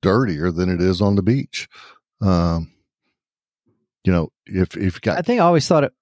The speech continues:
Speaker 2: I always thought it was funny that they call it non-skid 'cause that, like,
Speaker 1: Oh my
Speaker 2: mid
Speaker 1: God.
Speaker 2: cruise, man, that is so slick.
Speaker 1: It is.
Speaker 2: It's not non-skid. It is just,
Speaker 1: Oh, and then
Speaker 2: like, skid.
Speaker 1: condensation on top
Speaker 2: Yes.
Speaker 1: of that, and then the rust, and it
Speaker 2: Yeah.
Speaker 1: just, you know, you're all over the place. But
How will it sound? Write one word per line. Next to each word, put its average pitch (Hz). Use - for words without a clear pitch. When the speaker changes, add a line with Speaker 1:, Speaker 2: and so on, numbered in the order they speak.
Speaker 2:
I 156
always 175
thought 156
it 131
was 113
funny 127
that 107
they 107
call 113
it 98
non-skid 107
'cause 110
that, 143
like, 113
Speaker 1:
Oh 113
my 117
Speaker 2:
mid 139
Speaker 1:
God. 90
Speaker 2:
cruise, 123
man, 113
that 143
is 160
so 135
slick. 117
Speaker 1:
It 110
is. 180
Speaker 2:
It's -
not 160
non-skid. 117
It 127
is 110
just, 110
Speaker 1:
Oh, 131
and 110
then 104
Speaker 2:
like, 98
skid. 120
Speaker 1:
condensation 113
on 190
top 110
Speaker 2:
Yes. 117
Speaker 1:
of 95
that, 117
and 101
then 104
the 87
rust, 113
and 87
it 80
Speaker 2:
Yeah. 87
Speaker 1:
just, 98
you 92
know, 87
you're 90
all 92
over 117
the 110
place. 85
But 85